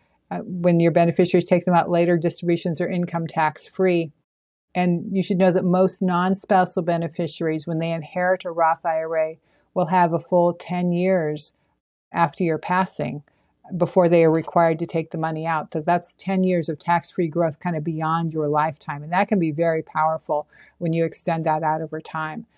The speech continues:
So I would very seriously consider that depending on your situation.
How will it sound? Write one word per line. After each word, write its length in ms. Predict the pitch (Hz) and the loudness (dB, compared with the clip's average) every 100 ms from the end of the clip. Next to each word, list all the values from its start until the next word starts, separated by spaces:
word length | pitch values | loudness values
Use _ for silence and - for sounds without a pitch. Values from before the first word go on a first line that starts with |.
| _ _ | _ _
So 220 | - 190 | 2 6
I 120 | 185 | 6
would 220 | 185 165 151 | 6 4 2
very 240 | 170 170 | 4 4
seriously 460 | - 180 170 175 156 | 2 0 0 0 -4
consider 440 | 165 - 165 165 | -4 -2 0 2
that 220 | 156 156 | 0 -2
depending 360 | - 165 165 160 | -6 -6 -6 -6
on 120 | 160 | -6
your 80 | 160 | -6
situation. 800 | - 165 170 160 170 - 160 | -6 -6 -2 0 0 -4 -8